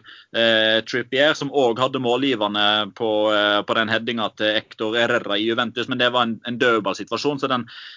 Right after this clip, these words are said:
den, jeg sammenligner ikke den direkte med assisten mot Getafe, fordi den var i åpent spill og forteller langt mer om spillestil enn hva en dødball gjør.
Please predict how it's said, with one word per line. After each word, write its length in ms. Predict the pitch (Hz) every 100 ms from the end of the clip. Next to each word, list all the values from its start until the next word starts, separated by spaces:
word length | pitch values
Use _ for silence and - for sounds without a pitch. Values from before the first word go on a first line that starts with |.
| _
den, 460 | _ - 127 127 120
jeg 120 | 131
sammenligner 600 | 117 135 139 139 123 113 107 _ _
ikke 200 | 113 135
den 180 | 127 117
direkte 540 | 123 120 - - -
med 380 | 110 120 110 107
assisten 640 | 117 113 127 110 - 107 110
mot 160 | 110
Getafe, 380 | 101 113 117 113
fordi 160 | 104 120
den 160 | 120 113
var 80 |
i 80 | 110
åpent 320 | 110 120 127
spill 320 | 113 - 123 131
og 80 |
forteller 320 | 123 - 110 110
langt 240 | 117 113
mer 160 | 123 110
om 80 |
spillestil 640 | 107 - 113 117 113 98 101
enn 80 |
hva 100 | 98
en 80 | 113
dødball 300 | 117 107 98
gjør. 220 | 120 160